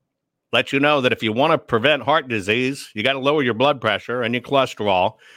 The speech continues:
And the way, best way to do it is get back to the earth just like God made it. <laughs> Ironic, isn't it? Get back to the earth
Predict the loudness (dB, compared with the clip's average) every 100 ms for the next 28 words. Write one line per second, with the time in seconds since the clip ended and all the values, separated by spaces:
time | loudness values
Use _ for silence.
0 | -20 -10 -4 -2 0 0 0 0 -4 -2
1 | -2 -2 -2 2 2 2 -2 -2 -2 -2
2 | -4 -6 -6 -2 0 2 0 -2 -2 -2
3 | -2 -2 -2 -2 -2 -2 0 -2 -4 -16
4 | -6 -6 -6 -4 -4 -2 0 0 0 -2
5 | -2 0 0 -4 _ _ _ _ _ _
6 | _ _ _ _ _ _ _ -4 -2 0
7 | -2 -4 -4 -2 -2 -4 0 2 2 0
8 | -4